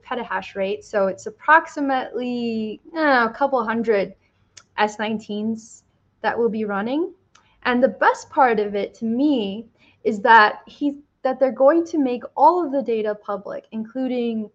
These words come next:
how much money they make from it, um, the uptime, you know, uh, whatever else we need to know. It's, it's all going to be there. And I think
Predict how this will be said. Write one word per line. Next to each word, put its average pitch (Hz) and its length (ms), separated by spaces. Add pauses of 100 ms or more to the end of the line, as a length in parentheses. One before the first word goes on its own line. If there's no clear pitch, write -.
how 302 200
much 311 320
money 240 240
they 220 140
make 190 440
from 196 220
it, 92 260 (680)
um, - 300 (260)
the - 160
uptime, 233 1000 (580)
you 226 140
know, 196 440
uh, 190 120
whatever 233 400
else - 680 (720)
we 226 180
need 226 160
to 226 100
know. 240 520 (120)
It's, 233 340
it's 226 260
all 226 200
going 233 300
to 233 120
be 233 220
there. 330 480
And 240 140
I 240 80
think 302 440